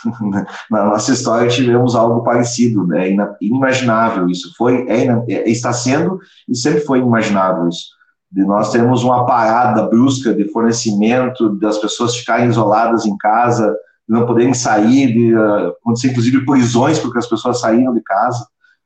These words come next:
Então, eu acredito que os empresários, e também acredito que todas as pessoas, no geral, vão ter que ter mais cuidado,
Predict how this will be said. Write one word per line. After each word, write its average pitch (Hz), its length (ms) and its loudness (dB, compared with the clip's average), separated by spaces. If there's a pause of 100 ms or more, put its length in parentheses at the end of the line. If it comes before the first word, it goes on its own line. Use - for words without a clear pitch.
(200)
Então, 127 640 2
eu 117 120 2
acredito 123 380 0
que 151 80 0
os 131 80 2
empresários, 123 1040 0
e 107 80 -4
também 117 380 2
acredito 120 520 -2
que 113 520 2 (280)
todas 196 240 -2
as 160 120 2
pessoas, 135 440 0
no 110 120 4
geral, 107 520 2 (320)
vão 117 220 0
ter 120 200 0
que 131 500 2
ter 131 120 4
mais 123 220 0
cuidado, 107 640 0